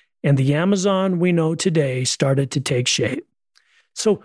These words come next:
why was Bezos able to do what others don't do? Why did he leave his secure full-time job, his potential for a solid salary and comfortable life, and risk it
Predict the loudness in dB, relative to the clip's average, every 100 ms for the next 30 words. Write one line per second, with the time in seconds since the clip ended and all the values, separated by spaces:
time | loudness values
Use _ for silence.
0 | -4 0 2 2 2 4 2 2 2 2
1 | 2 -2 -6 -6 0 0 2 2 2 4
2 | 4 4 0 0 0 2 0 0 -6 _
3 | -10 0 0 0 -2 -4 -4 -12 _ -20
4 | -20 -10 -2 0 0 0 0 2 2 2
5 | 2 0 0 0 2 2 4 2 0 -2
6 | 0 0 0 0 2 2 0 -2 -4 _
7 | _ -2 -2 2 -2 0 -4 0 -2 -2
8 | 0 0 0 0 2 2 0 -2 0 0
9 | 2 2 2 2 -2 -4 -6 -4 0 2
10 | 2 2 0 -2 -4 -8 _ _ _ _
11 | -2 4 4 4 2 0 -4 -6